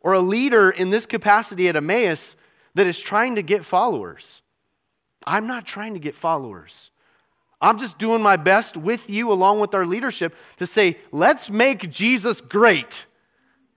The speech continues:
He is great, but let's display him as great." And the minute we stop doing that, we might as well close down shop. So John the Baptist is in this funny tension, wherein his disciples, his followers, are trying to get him to compete with Jesus, and he's like,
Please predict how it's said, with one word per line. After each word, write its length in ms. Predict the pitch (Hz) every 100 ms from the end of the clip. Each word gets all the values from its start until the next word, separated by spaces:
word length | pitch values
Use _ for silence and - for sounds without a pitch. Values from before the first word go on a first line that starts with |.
| _
He 200 | - 190
is 180 | 311 247
great, 600 | 185 196 180 202 _ _
but 200 | 208 208
let's 320 | 196 262 - - _
display 680 | - 185 - - 202 269 262
him 280 | 208 196 160
as 240 | 156 160 127
great." 480 | 156 131 98 - _ _ _ _ _ _ -
And 100 | 147
the 60 |
minute 240 | 147 208 220
we 100 | 190
stop 300 | - 190 151
doing 200 | 160 147
that, 200 | 165 131
we 100 | 147
might 280 | 151 151 143
as 160 | 123
well 240 | 123 127 120
close 320 | 131 113 98
down 240 | 101 92
shop. 360 | - 85 - _ _ _ _ _ _ _ _ _ _ _ _
So 100 | 170
John 240 | 135 220
the 60 | 233
Baptist 400 | 175 202 208 -
is 120 | 170
in 100 | 165
this 160 | 165 147
funny 260 | 185 175 165
tension, 460 | 175 175 135 98 _ _ _ _
wherein 400 | 165 196 190 180 - -
his 300 | 214 233 170
disciples, 600 | 175 - 190 185 185 185
his 180 | 190 214
followers, 320 | 185 175 170
are 80 | 165
trying 240 | - 208
to 60 | 202
get 160 | 180 196
him 100 | 190
to 80 |
compete 380 | 165 185 156 208
with 100 | 160
Jesus, 380 | 143 202 160 -
and 80 | 165
he's 100 | 151
like, 140 | 143